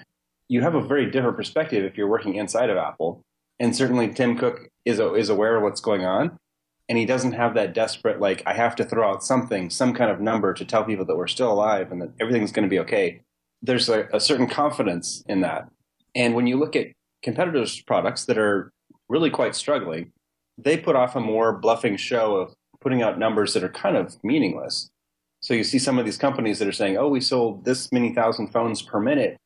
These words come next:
for this period of time." And when you do the math, it's like, well, that's not actually a lot of phones. <laughs> And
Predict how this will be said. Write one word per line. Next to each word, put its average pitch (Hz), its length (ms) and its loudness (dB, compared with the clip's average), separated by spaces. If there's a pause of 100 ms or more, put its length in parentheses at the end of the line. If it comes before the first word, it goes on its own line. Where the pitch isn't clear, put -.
(320)
for 110 120 0
this 113 120 2
period 113 240 0
of - 60 -4
time." 127 320 0 (160)
And 135 100 0
when 147 120 2
you 131 40 2
do 139 120 2
the 127 80 0
math, 131 280 0
it's 92 120 -10
like, 98 120 -2
well, 101 120 2
that's - 180 0
not 98 240 -2 (140)
actually 92 320 0
a 78 60 2
lot 98 300 4
of 73 120 -10 (200)
phones. - 600 -2
<laughs> - 40 -20 (120)
And 110 280 -4